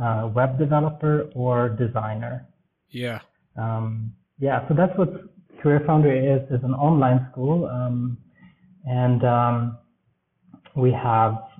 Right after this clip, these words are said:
Speaker 1: um, per year roughly three thousand students coming to us, um, changing career. Um, and, um, our approach has been to try to do, um, a very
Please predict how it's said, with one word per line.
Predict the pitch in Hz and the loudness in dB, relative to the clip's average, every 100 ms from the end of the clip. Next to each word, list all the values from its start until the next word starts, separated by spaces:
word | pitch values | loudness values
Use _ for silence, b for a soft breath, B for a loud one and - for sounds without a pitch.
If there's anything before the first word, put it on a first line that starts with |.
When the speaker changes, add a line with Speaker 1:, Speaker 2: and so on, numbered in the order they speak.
| 123 | -6
Speaker 1:
um, | 113 113 113 110 113 _ | -2 0 -2 -2 -6 _
per | - 123 | 0 0
year | 120 123 123 120 117 117 | 2 4 4 4 0 -2
roughly | 120 120 - 123 117 117 120 - 131 | -2 -4 -4 -4 -2 -4 -6 -8 -2
three | 127 127 127 127 | 2 2 0 -2
thousand | 120 120 131 123 - | 0 0 -2 -4 -2
students | 123 123 135 143 - _ _ _ _ _ _ | -2 0 -2 -2 -6 _ _ _ _ _ _
coming | 127 123 131 127 139 | -2 0 0 -2 -4
to | |
us, | 131 151 - - - 123 | -4 -4 -6 -16 -12 -6
um, | 123 120 120 120 120 - | -4 -4 -4 -6 -8 -4
changing | 127 127 131 | -2 0 -2
career. | 131 120 120 131 156 127 | -2 -2 0 0 -2 -4
Um, | 123 123 120 117 _ _ _ _ _ _ _ _ _ _ _ - | -8 -8 -10 -14 _ _ _ _ _ _ _ _ _ _ _ -6
and, | 135 131 127 127 | 2 4 4 4
um, | 127 127 123 120 131 - - - - | 4 4 2 0 -4 -8 -14 -20 -2
our | 160 165 | 2 2
approach | 160 - 143 147 151 151 | 2 0 2 4 2 2
has | 143 - | -2 0
been | 135 131 131 127 127 131 | 2 4 6 6 4 2
to | 139 131 123 120 117 - | 2 4 4 2 -2 -2
try | 151 151 | 0 2
to | 143 | 0
do, | 123 131 131 127 131 127 | 2 4 4 4 0 -4
um, | 117 117 120 123 120 - _ - | -6 -4 -4 -6 -10 -14 _ -8
a | 127 123 | -4 -2
very | 131 127 123 120 | 0 0 0 -2